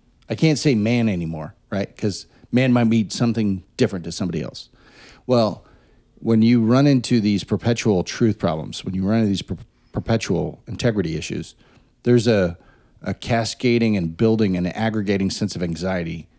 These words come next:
that exists. And it's like, "Well, why am I, why am I here?" This is like, it's almost like a self-prescribed nihilism where it's like, "Why, <laughs> why am I even playing this game?" It's like, I can't trust anybody.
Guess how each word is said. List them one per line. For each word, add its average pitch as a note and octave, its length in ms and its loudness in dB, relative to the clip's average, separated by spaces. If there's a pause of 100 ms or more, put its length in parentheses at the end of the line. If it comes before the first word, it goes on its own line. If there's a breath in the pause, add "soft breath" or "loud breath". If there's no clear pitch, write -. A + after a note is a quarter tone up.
(160)
that F2+ 120 -4
exists. F2 680 -4 (580 soft breath)
And F#2+ 100 -2
it's G2+ 220 -2
like, G2+ 200 -2
"Well, A2+ 120 -2
why C#3 180 2
am D3 100 2
I, F#2 100 0 (400)
why G#2+ 160 0
am C3 80 2
I - 80 -4
here?" F#2 420 -6 (140)
This C3+ 160 0
is D#3+ 80 2
like, D3+ 180 2
it's C3 400 0
almost D#3 220 4
like C3+ 100 2
a A2 80 0
self-prescribed A#2 720 0
nihilism F#2+ 500 -4
where F2 120 -6
it's E2 120 -10
like, F2+ 220 -2
"Why, A2+ 140 -2
<laughs> - 160 -18
why C#3 240 -6
am D3+ 100 0
I D3 60 -2
even G2 240 0
playing A2+ 280 -2
this E2 160 -6
game?" - 280 -12 (640 loud breath)
It's - 20 -8
like, B2 100 4
I C#3 80 2
can't F3+ 200 4
trust D#3 220 2
anybody. A#2+ 420 0